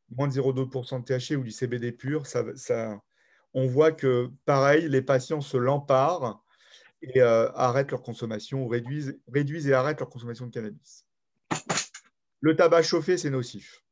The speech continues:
pour Mathias. Alors, on vous l'a dit, hein, le replay sera sur la chaîne YouTube de la ville et la ville a autorisé que ce soit aussi sur ma chaîne YouTube.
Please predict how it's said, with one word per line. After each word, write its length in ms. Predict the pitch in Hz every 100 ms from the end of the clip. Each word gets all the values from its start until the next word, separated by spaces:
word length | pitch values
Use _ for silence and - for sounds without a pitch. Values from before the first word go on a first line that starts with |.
| _ _ _ _ _ _ _
pour 180 | - 113
Mathias. 500 | 107 - - - _ _ _ _ _ - _ _ _ - - _ -
Alors, 300 | 135 143 143
on 60 | 151
vous 40 |
l'a 120 | 160 160
dit, 120 | 170
hein, 60 |
le 100 | 156
replay 280 | 147 156 180
sera 180 | 170 147
sur 140 | 139
la 80 | 139
chaîne 200 | 131 147
YouTube 400 | 156 170 - 180
de 100 | 139
la 120 | 131
ville 400 | 123 147 175 - - _ _ _ -
et 80 | 123
la 160 | 127
ville 160 | 131 151
a 80 | 131
autorisé 420 | 123 123 120 143
que 60 | 143
ce 100 | 120
soit 160 | 127
aussi 220 | 113 143
sur 160 | 135 110
ma 140 | 107
chaîne 460 | 104 - 131 131 117 117
YouTube. 480 | 113 107 - -